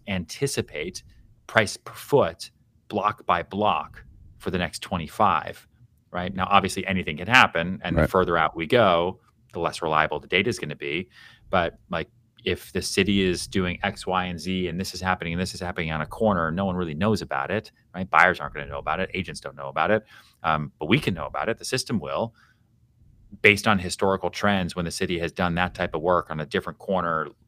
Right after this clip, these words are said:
Speaker 1: anywhere else in the city, the average price per square foot jumps twenty-seven dollars, something like that,
Speaker 2: Right.
Speaker 1: you know, and that's, that's usable data to have. So
Speaker 2: Of course.
Speaker 1: we kinda mix all of that together and, and try to be as successful as we can.
Speaker 2: So pricing's one, obviously,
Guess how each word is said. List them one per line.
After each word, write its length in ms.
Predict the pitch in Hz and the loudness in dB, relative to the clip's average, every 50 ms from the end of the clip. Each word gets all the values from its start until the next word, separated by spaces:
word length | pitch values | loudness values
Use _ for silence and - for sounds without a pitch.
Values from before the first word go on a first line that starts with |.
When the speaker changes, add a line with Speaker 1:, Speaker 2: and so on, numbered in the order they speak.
| _ _ - | _ _ -8
Speaker 1:
anywhere 260 | 92 92 87 85 80 | -8 -6 -4 -4 -4
else 140 | 80 - - | -4 -4 -6
in 40 | |
the 60 | 82 73 | -8 -6
city, 400 | - - 113 104 92 85 80 - - - - - - - - | -4 -2 0 0 0 -2 -4 -6 -12 -20 -20 -20 -20 -8 -2
the 60 | - | 2
average 220 | 92 90 87 87 - | 2 2 2 0 0
price 180 | - 87 85 | 0 0 0
per 100 | - - | 0 -6
square 220 | - - - 90 87 | -8 -4 -4 -4 -2
foot 240 | - - 117 104 - | 0 0 0 0 0
jumps 300 | - 92 87 85 80 - | 0 -2 -2 -2 -4 -6
twenty-seven 480 | - - 90 82 - - 78 71 71 | -6 -4 -4 -4 -4 -4 -6 -6 -6
dollars, 420 | 64 - - - - - - - - - - | -10 -12 -12 -12 -14 -16 -16 -18 -18 -18 -6
something 280 | - 107 98 - 95 | -4 -4 -2 -2 -4
like 160 | 85 69 - - | -4 -6 -8 -10
that, 140 | - - - _ - | -14 -14 -16 _ 0
Speaker 2:
Right. 200 | - 76 78 - - | 2 2 2 2 0
Speaker 1:
you 80 | 82 | -6
know, 200 | 78 76 80 92 92 - _ | -8 -6 -6 -8 -8 -10 _
and 80 | - 90 | -6 -4
that's, 220 | 95 95 - - | -4 -4 -4 -4
that's 240 | - 101 98 - - | -4 -4 -4 -4 -6
usable 260 | 95 87 90 - 80 | -8 -8 -8 -10 -10
data 240 | 71 80 76 71 69 | -6 -6 -6 -6 -8
to 60 | - | -10
have. 180 | - 73 64 64 - | -8 -10 -10 -10 -12
So 200 | - - 76 71 | -12 -12 -10 -10
Speaker 2:
Of 140 | - - | -12 -6
course. 220 | - 113 113 101 - - - - - | -2 -2 -2 -2 -4 -8 -14 -14 -10
Speaker 1:
we 60 | 101 | -8
kinda 160 | - 113 101 | -4 -2 0
mix 260 | 95 101 101 98 101 - - | 0 0 0 0 -2 -4 -2
all 240 | 107 98 92 90 | 0 2 2 2
of 80 | 87 80 | 2 0
that 200 | 82 78 76 - | 0 0 -2 -2
together 440 | - 82 76 80 76 78 101 104 90 | -6 -6 -4 -4 -2 0 0 0 0
and, 200 | 78 73 71 71 - _ - | -2 -4 -6 -10 -12 _ -14
and 80 | 92 | -10
try 140 | - 87 78 | -6 -6 -6
to 80 | 73 67 | -6 -6
be 140 | - 73 71 | -8 -10 -10
as 80 | 67 | -10
successful 460 | - - - - 78 73 - - - - | -12 -14 -12 -10 -10 -10 -10 -14 -16 -16
as 80 | - - | -16 -18
we 60 | - | -20
can. 320 | 117 - - - - - - _ _ - - - - - _ _ | -20 -20 -20 -20 -20 -20 -20 _ _ -20 -20 -20 -20 -20 _ _
Speaker 2:
So 140 | - - 113 | 2 4 6
pricing's 400 | - 131 120 110 104 113 104 90 | 8 8 8 8 8 6 6 6
one, 380 | 87 92 92 92 87 85 82 80 | 6 6 6 6 6 4 4 4
obviously, 520 | 92 90 85 90 82 - 92 90 90 90 | 4 4 4 4 2 2 4 4 4 2